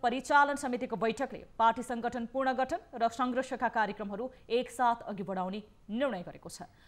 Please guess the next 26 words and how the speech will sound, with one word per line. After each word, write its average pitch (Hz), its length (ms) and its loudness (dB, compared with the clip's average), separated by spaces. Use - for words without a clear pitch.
प्रतिनिधि 302 420 0
सभा 294 260 6
पुनर्स्थापनाको 277 880 0
मागमा 208 440 2
विपक्षी 247 480 0
दलहरूले 202 480 -2
संयुक्त 285 400 -8
आन्दोलन 185 400 -2
गर्ने 170 260 -8
प्रयास 214 360 0
असफल 208 480 -2
भएपछि 190 320 -8
प्रचण्ड 269 340 2
माधव 233 360 2
पक्षले 247 340 -4
एक्लै 349 220 -2
आन्दोलन 202 400 -2
गर्न 180 280 -6
लागेको 185 540 0
हो। - 100 -14
प्रचण्ड 269 400 2
माधव 277 320 6
समूहले 269 340 0
नेपाली 269 380 4
कङ्ग्रेस 277 480 0
र 240 320 4